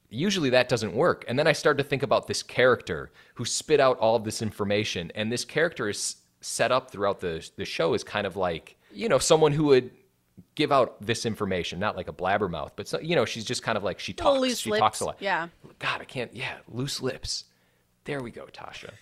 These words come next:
Speaker 1: And, <laughs> and she's also a very funny character, and it was done
Speaker 2: Mm.
Speaker 1: in a very humorous way. And so it got me thinking, like, oh, this works because of the character work that was done on this show. She's a very quirky character,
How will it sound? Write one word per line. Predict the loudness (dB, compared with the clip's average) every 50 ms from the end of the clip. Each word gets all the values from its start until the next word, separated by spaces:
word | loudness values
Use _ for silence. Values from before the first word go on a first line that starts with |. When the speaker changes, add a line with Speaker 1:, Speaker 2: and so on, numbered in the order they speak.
| -20 -6 -4 -2 2 4
Speaker 1:
And, | 6 6 8 8 6 6 4 0 -4 -8 -10 _ _ _ _ _ _
<laughs> | _ -20 -20 -20 -20 -4 2
and | 4 6 6 6 4
she's | 2 4 6
also | 8 8 8 6
a | 6
very | 4 4 4 2
funny | 0 -2 -2 0 0 0 0 -2
character, | 0 2 2 4 4 2 2 2 2
and | 2 2
it | 0 -2
was | -4 -4
done | -4 -4 -4 -4
Speaker 2:
Mm. |
Speaker 1:
in | -4 -6
a | -4
very | -4 -4 -4 -4 -6
humorous | -8 -8 -8 -6 -6 -4 -4 -4 -4 -4
way. | -4 -2 -2 -2 -2 -4 -6 -12 -20 -20 _ _ _ _ 0 0
And | 0 2
so | 2 2
it | 2 4
got | 4 2 2
me | 0 -4
thinking, | -6 -4 -4 -4 -2 -2 -4 -4 -4 -2 -4 -6 -6 -2
like, | 0 0 0 0 -2 -8 -20 _ _ _ _ _ _ _ _ _ _ 4
oh, | 6 6 6
this | 6 4 0 0 0
works | 2 2 2 2 0 -4
because | -6 -6 -4 -2 -2 -2 -2
of | -4 -4
the | -6 -6
character | -2 0 0 0 0 0 -4 -2
work | -2 -2 -2 -2
that | -4 -4 -4
was | -4 -6 -6
done | -4 -4 -2 -2
on | -2 -4
this | -4 -6
show. | -4 -2 -2 -2
She's | -2 -4 -4 -4
a | -2 0
very | 0 0 0 -2
quirky | -6 -6 -2 -2 -2 -2 -4 -8
character, | -8 -4 -2 -2 -2 -2 -4 -4 -4 -4